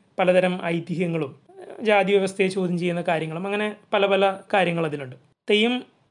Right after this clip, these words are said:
നമ്മൾ നേരിട്ട് കാണേണ്ട ഒരു സംഗതി തന്നെയാണ്. ഞാൻ നേരത്തെ പറഞ്ഞതുപോലെ ഞാൻ കാസർഗോഡ് വെച്ചല്ല, വയനാട്ടിൽ മാനന്തവാടിക്കടുത്ത് തൃശ്ശിരേരി എന്ന് പറയുന്ന സ്ഥലത്താണ് എനിക്കത് കാണാൻ ഭാഗ്യം സിദ്ധിച്ചിട്ടുള്ളത്. അപ്പോൾ നമ്മൾ ഇന്ന്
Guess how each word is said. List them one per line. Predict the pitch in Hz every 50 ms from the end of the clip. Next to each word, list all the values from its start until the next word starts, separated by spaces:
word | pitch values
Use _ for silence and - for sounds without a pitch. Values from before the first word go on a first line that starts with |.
| _ _ 233
നമ്മൾ | 208 202 208 208 208
നേരിട്ട് | 208 202 202 208 196 208 226 220 208 208 - - _ _ _ - _ _ -
കാണേണ്ട | 202 190 185 185 185 185 185 190
ഒരു | 190 185 180 190 - -
സംഗതി | - 180 165 170 165 170 170
തന്നെയാണ്. | 165 160 151 139 131 147 - - _ _ _ _ _ -
ഞാൻ | 185 185 190
നേരത്തെ | 185 185 180 196 202 196
പറഞ്ഞതുപോലെ | 196 196 190 190 190 190 180 170 175 185 185 185
ഞാൻ | 175 175 -
കാസർഗോഡ് | 185 165 - 190 170 165 180 180 208 202
വെച്ചല്ല, | 196 - 208 180 160 156 170 - - _ _ _ _ 254 208
വയനാട്ടിൽ | 196 196 202 202 202 190 208 220 226 220
മാനന്തവാടിക്കടുത്ത് | 208 196 196 202 196 202 202 196 185 196 190 214 196 196 190 190
തൃശ്ശിരേരി | 202 175 - - 214 226 226 233 240 247 247 - 233
എന്ന് | 208 202 202
പറയുന്ന | 196 196 190 190 185 185 190 - - -
സ്ഥലത്താണ് | - - 185 180 170 - 185 165 160 143 127 - - _ _ _ _ 208
എനിക്കത് | 180 160 190 180 170 165 - - - _ _ _ _ -
കാണാൻ | 196 185 185 180 170 170 - - _ _ 294 247 196 202
ഭാഗ്യം | 190 185 175 180 180 - - -
സിദ്ധിച്ചിട്ടുള്ളത്. | 185 160 135 156 - 135 131 - - _ _ _ _ _ _ _ _ _
അപ്പോൾ | 240 233 269 262
നമ്മൾ | 254 233 233 240 240 254 247 240 - - _ _ _ _ _ _ - - 214
ഇന്ന് | 202 202 202 196